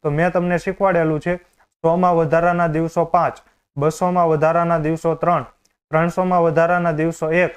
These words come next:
અને ચારસો માં વધારાના દિવસો ઝીરો. તો બે હજાર ને હું કઈ રીતે લખી શકું?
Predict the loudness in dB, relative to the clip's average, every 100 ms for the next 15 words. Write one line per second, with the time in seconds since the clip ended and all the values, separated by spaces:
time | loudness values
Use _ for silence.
0 | -14 _ -8 -4 -2 0 0 -2 -2 0
1 | 0 2 2 2 0 -2 -2 -4 -4 -4
2 | -6 _ -2 0 0 -4 -10 _ -8 -2
3 | 2 2 2 0 0 -2 0 0 0 0
4 | 0 0 0 -2 0 -4